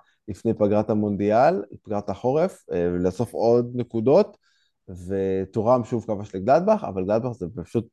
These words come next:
באמת, באמת מטורף. עוד פעם, אה, איבוד נקודות בחוץ, היא לא ניצחה משחק ליגה בחוץ מאז אפריל. אה, זה ככה, אמנם היא במקום התשיעי, אבל עם הספק, עם מאזן כ-, כזה גרוע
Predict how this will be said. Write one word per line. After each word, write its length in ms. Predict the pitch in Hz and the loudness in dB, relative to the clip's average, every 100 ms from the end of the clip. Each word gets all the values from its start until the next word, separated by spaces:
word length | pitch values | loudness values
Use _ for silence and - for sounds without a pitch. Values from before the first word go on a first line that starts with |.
| _ _ | _ _
באמת, 380 | 92 92 104 113 | 0 2 4 2
באמת 280 | 101 113 110 | 0 0 -2
מטורף. 480 | 98 104 113 - _ _ _ _ | -2 0 -2 -4 _ _ _ _
עוד 160 | 113 | -4
פעם, 260 | 123 143 127 | -2 -2 -2
אה, 160 | 120 113 | -2 -4
איבוד 360 | 107 110 113 117 | -4 -4 -2 -4
נקודות 440 | 113 113 107 113 | -6 -6 -4 -4
בחוץ, 400 | 104 - 127 131 _ _ _ - | -6 -6 -6 -6 _ _ _ -2
היא 80 | |
לא 120 | 107 123 | 2 4
ניצחה 300 | 131 - 135 | 2 0 0
משחק 440 | 127 - 127 127 | 0 -2 -6 -4
ליגה 420 | 110 104 113 135 139 | -4 -2 0 2 0
בחוץ 520 | 113 - 139 143 _ _ | -2 -4 -6 -6 _ _
מאז 420 | 98 117 139 135 - - | -4 2 2 2 -4 -12
אפריל. 560 | - 123 147 151 92 87 _ _ _ _ - | -8 -2 2 2 2 -4 _ _ _ _ -8
אה, 40 | 92 95 92 92 90 90 82 | -4 -2 -2 -2 -4 -6 -10
זה 360 | 80 82 95 | -12 -12 -6
ככה, 400 | 98 131 127 135 | 0 0 4 6
אמנם 240 | 117 120 127 | 6 6 4
היא 100 | 131 | 2
במקום 520 | 117 110 107 127 123 123 _ _ - | 2 0 0 0 -2 -6 _ _ -12
התשיעי, 560 | 101 - 107 135 165 | -12 -4 0 2 0
אבל 460 | - 92 98 95 90 - _ - | -2 -6 -4 -4 -6 -12 _ -10
עם 140 | 101 98 92 92 90 - - - - _ | -8 -6 -6 -6 -8 -12 -16 -18 -18 _
הספק, 500 | 85 - - 147 131 - | -16 -16 -4 0 0 -2
עם 100 | 95 | -2
מאזן 300 | 95 101 120 | 0 0 -4
כ-, 340 | - 104 92 | -2 -4 -4
כזה 200 | 98 113 | -6 -4
גרוע 300 | 110 110 113 | -2 0 0